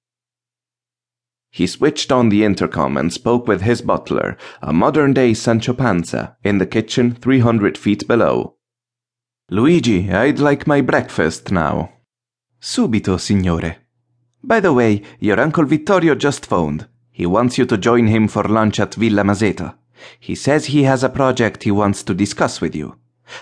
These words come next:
I told him you were sleeping and would get back to him when you woke up."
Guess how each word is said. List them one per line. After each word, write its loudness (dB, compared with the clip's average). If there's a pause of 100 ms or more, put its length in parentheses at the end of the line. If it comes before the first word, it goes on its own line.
I 0
told 0
him 4
you 4
were 2
sleeping -2
and -4
would -2
get -4
back -2
to -2
him -4
when -4
you 0
woke 0
up." -8